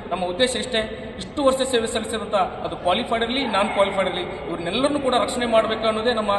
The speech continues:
ಒಂದು ಸರ್ಕಾರ ಸುಗ್ರೀವಾಜ್ಞೆ ಹೊರಡಿಸಿ ನಮ್ಮನ್ನ ರಕ್ಷಣೆ ಮಾಡಬೇಕು ಅನ್ನೋದೇ ನಮ್ಮ ಉದ್ದೇಶ. ಹಾಗಾಗಿ ದಯವಿಟ್ಟು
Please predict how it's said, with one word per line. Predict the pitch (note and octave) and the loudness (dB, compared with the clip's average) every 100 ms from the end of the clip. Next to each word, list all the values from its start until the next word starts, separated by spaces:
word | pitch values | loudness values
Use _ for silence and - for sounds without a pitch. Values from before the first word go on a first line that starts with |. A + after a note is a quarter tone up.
| G3 - - | -2 -6 -8
ಒಂದು | F#3+ | -6
ಸರ್ಕಾರ | - F3+ - A3+ | -4 -2 4 4
ಸುಗ್ರೀವಾಜ್ಞೆ | G#3+ F#3 F#3 C#4 B3 A#3 | 4 -4 -2 2 4 2
ಹೊರಡಿಸಿ | A3 G3 G#3+ A3 G3 - - | 0 -2 -4 -6 -6 -8 -8
ನಮ್ಮನ್ನ | F3 F3 D#3+ | -6 -4 -4
ರಕ್ಷಣೆ | - C#4 | -2 0
ಮಾಡಬೇಕು | C4 A#3 G#3+ G#3+ | 4 2 2 -2
ಅನ್ನೋದೇ | G#3 A#3 | 0 0
ನಮ್ಮ | G#3 F#3+ | 0 -2
ಉದ್ದೇಶ. | F3+ F3 A3 A#3+ - - - | -4 -2 -2 -2 -4 -4 -2
ಹಾಗಾಗಿ | E3+ F3 F3 - | -2 0 -6 -2
ದಯವಿಟ್ಟು | F3 A#3+ A#3 G#3+ | 0 0 -2 -4